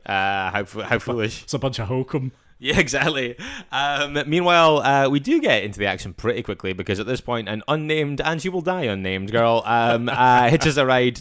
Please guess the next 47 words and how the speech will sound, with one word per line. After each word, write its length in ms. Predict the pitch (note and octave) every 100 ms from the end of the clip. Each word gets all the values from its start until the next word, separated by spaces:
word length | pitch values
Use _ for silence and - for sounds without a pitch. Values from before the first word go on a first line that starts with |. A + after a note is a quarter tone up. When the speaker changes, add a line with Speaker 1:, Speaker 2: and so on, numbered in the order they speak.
| -
Speaker 1:
to, 200 | C3 B2
uh, 160 | A2 G#2+
Manatee 360 | A2 G#2+ A#2
Beach 320 | G2 G#2+ F#2+ G#2+
with 260 | G#2+ G2+ -
a 320 | G#2 G2+ G2
biker. 520 | F#2+ G2 F#2 G2 E2+ - - -
The 180 | F#2+ D#3
biker. 380 | C#3+ G2+ E2 - -
Speaker 2:
The 80 | A#2+
biker, 440 | B2 C#3+ D#3 G#2+
yeah, 160 | A#2+ A#2
I 40 |
presume 520 | - B2 D3 B2 G2+ G2+
that's, 360 | A#2 G#2+ - A#2+
uh, 180 | G#2+ G2+
all 140 | G#2
he's 240 | G#2 F#2+ -
credited 480 | - G#2 G#2+ G#2+ G2+
as 260 | G2+ G2
or 80 | G2+
known 260 | F2+ G2+ G#2
as. 360 | G#2+ G#2+ G#2+ -
Speaker 1:
Um, 280 | A2 G#2+ A2
well, 140 | A#2+
the, 180 | G#2+ A#2+
like, 180 | G#2+ G#2+
the, 140 | G#2 G2
the 220 | G2 G2 F#2
guy 240 | F#2 F#2
from 220 | - F#2+ F#2
the 60 |
box. 500 | F2 E2+ - - - _ C3+
Speaker 2:
The 80 |
guy 160 | C3+ D#3+
<laughs> 80 | -
from 340 | - D3 D#3
the 80 | D#3
box, 480 | A#2+ B2 B2 A2+ C3
yes, 360 | B2+ A#2+ A2+
yes, 220 | C3 C3 -
the 80 |
full 220 | B2 F3 E3+
throttle 300 | D#3 D3+ C#3
throttler 400 | C3+ C#3 D#3 C3+
himself, 460 | B2+ C#3+ C#3+ C#3+
Mitch. 300 | C#3 - -